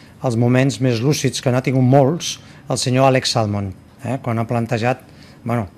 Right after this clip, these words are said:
eh, tots voldríem que les coses anessin molt ràpides, però l'important és que, eh, el que fem tingui efectes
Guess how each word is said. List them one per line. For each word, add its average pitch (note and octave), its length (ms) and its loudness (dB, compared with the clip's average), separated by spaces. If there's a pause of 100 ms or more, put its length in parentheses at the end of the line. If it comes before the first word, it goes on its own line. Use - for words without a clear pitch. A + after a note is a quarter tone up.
(120)
eh, G#2 160 -6 (100)
tots C3+ 160 0
voldríem C3 400 4
que A#2 140 -2
les A#2 100 -2
coses B2 320 -2
anessin B2 320 -2
molt A#2 160 0
ràpides, C#3+ 540 0 (340)
però B2+ 160 2
l'important B2 480 0
és C#3+ 160 -2
que, C#3 240 2
eh, - 720 -14
el B2+ 160 2
que C3 80 2
fem C#3 240 2
tingui C3+ 380 2
efectes A#2 640 -2